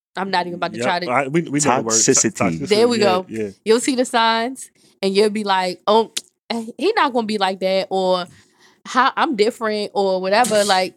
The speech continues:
Speaker 3: <laughs>
Speaker 1: nah.
Speaker 2: We, we don't. Everybody know them. Everybody got a friend just like that.
Speaker 1: Yeah.
Speaker 2: You know, the nigga was a dog before. She was a dog before. It's
Speaker 1: Mm-hmm.
Speaker 2: not, "Nah, I'm be the one." No, you're not. No, you're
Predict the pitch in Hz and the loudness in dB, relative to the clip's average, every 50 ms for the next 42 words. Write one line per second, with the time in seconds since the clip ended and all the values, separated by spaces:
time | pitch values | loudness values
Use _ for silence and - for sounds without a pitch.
0 | - 95 101 98 _ _ _ 101 107 113 110 - 185 190 208 262 359 359 320 254 | -12 -12 -12 -12 _ _ _ -8 -8 -8 -8 -4 2 4 4 6 6 6 6 6
1 | 226 202 190 190 202 131 139 135 117 104 104 113 113 131 147 156 139 135 123 120 | 6 4 2 2 0 -2 -4 -4 -4 -6 -8 -4 -4 -2 0 0 2 2 2 0
2 | 117 117 117 117 120 120 113 - 120 127 151 170 165 143 135 127 123 113 123 110 | 2 -2 -2 -2 -2 -4 -6 -4 0 0 2 2 2 2 2 2 2 0 -2 -2
3 | 104 - - 120 113 101 110 127 - - 123 113 104 95 104 98 98 190 185 185 | -2 -2 -4 -6 -4 -2 -4 -4 0 0 0 0 0 -4 -4 0 0 2 2 4
4 | 175 175 175 175 185 - - 110 110 107 110 107 123 131 123 127 127 120 110 110 | 2 2 0 -2 -6 -8 -4 -2 -2 0 0 0 0 0 0 0 0 -2 -2 -6
5 | 101 101 110 117 123 123 117 117 113 - - 135 135 123 110 - - 139 143 139 | -6 0 4 4 4 4 4 0 -4 0 2 2 4 4 2 2 0 0 0 0
6 | 127 127 123 123 123 127 135 131 123 123 127 - 139 139 139 143 139 135 139 156 | -2 -4 -2 2 4 4 4 4 2 -2 -4 0 2 4 4 6 4 2 0 -2
7 | 160 147 156 156 156 151 147 147 156 160 151 156 147 147 147 151 151 139 117 90 | -2 -4 -2 0 2 2 4 2 2 0 -2 -2 -2 0 -2 -2 -2 -2 -4 -6
8 | 113 131 156 170 160 151 147 127 113 98 98 - _ _ - 110 120 131 - 170 | -6 -6 -4 -4 -6 -6 -6 -6 -8 -8 -10 -16 _ _ -12 -8 -6 -2 0 2